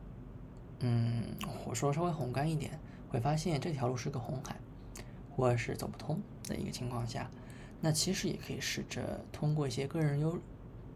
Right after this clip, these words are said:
个人的优势，比如产品感啊，呃，可以，有些人可以精确发现用户的一些痛点，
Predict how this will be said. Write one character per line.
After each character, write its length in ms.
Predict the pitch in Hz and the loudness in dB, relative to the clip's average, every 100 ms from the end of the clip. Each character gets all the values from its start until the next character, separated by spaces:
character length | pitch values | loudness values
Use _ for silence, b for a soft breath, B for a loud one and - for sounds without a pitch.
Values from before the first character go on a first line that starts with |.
| - | -2
个 140 | 156 | 2
人 140 | 139 139 | 4 4
的 80 | |
优 160 | 147 156 | 4 4
势， 200 | 151 - 151 | 2 -2 -2
比 60 | |
如 100 | 139 | -2
产 180 | - 127 | -2 -2
品 140 | 135 | 2
感 140 | 156 123 | 2 2
啊， 280 | 123 120 123 B B B B B - | 0 0 -2 B B B B B 0
呃， 440 | 120 113 117 123 120 | 6 8 8 6 0
可 160 | - 127 | -2 0
以， 300 | 123 127 131 | 2 0 0
有 80 | 120 | 2
些 200 | 151 156 | 4 6
人 160 | 131 | 4
可 140 | 113 120 | 2 0
以 20 | |
精 160 | 143 | 0
确 80 | 143 | 0
发 140 | 131 139 | 2 0
现 220 | - 143 | 0 0
用 100 | 135 | 0
户 100 | 139 | 0
的 60 | |
一 40 | 131 | 0
些 80 | 139 | -2
痛 220 | - 156 | 0 0
点， 160 | - | 0